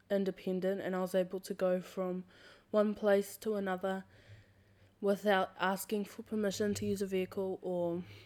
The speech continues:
without needing help from anyone because it was all in my own kinda way. As long as I had money for gas, then I could go wherever I wanted.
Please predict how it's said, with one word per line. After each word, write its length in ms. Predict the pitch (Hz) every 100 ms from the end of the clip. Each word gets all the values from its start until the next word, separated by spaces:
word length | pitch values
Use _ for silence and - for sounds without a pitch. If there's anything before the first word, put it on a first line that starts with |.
| - -
without 480 | 196 196 190 185
needing 580 | 196 190 196 190 185 185 - - - -
help 320 | - 202 196 -
from 240 | 220 214
anyone 580 | 196 202 202 196 196 196
because 360 | 190 - 190
it 80 | 185
was 160 | 185 170
all 240 | 185 190
in 80 | 185
my 200 | 180 170
own 220 | 180 180
kinda 400 | 180 180 175 175 - - - - - - _ -
way. 460 | 196 190 196 190 185
As 160 | 185 180
long 160 | 202 202
as 100 | 196
I 140 | 202
had 180 | 220 214
money 220 | 214 214
for 140 | -
gas, 340 | 208 190 185 -
then 160 | 202
I 120 | 170 180
could 160 | 196
go 160 | - 180
wherever 520 | 180 - 214 220 240
I 160 | 208 202
wanted. 520 | 180 170 - 175